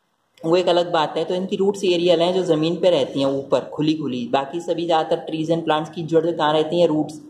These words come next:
under the soil। तो ये ग्रो कहाँ करती हैं? Above the ground, क्योंकि ऊपर हैं। They take air from the atmosphere, ये एटमॉस्फेयर से एयर लेती हैं। As the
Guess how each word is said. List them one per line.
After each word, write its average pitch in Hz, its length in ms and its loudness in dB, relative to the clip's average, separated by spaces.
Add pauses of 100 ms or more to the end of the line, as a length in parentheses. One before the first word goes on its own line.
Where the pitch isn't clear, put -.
under 147 240 2
the 165 220 2
soil। 190 340 2 (1000)
तो 185 60 4
ये 196 100 2
ग्रो 175 320 2
कहाँ 185 300 0
करती 185 240 -2
हैं? 185 80 4
Above 170 260 2
the 185 80 6
ground, 135 380 -2
क्योंकि 160 180 -4
ऊपर 160 260 2
हैं। 165 400 -6
They 160 160 0
take 196 360 0
air 180 220 4
from 160 180 0
the 151 80 4
atmosphere, 151 600 0
ये 156 100 0
एटमॉस्फेयर 156 560 0
से 165 140 -2
एयर 156 180 4
लेती 156 360 -2
हैं। 151 180 0 (380)
As 170 280 -2
the 190 140 0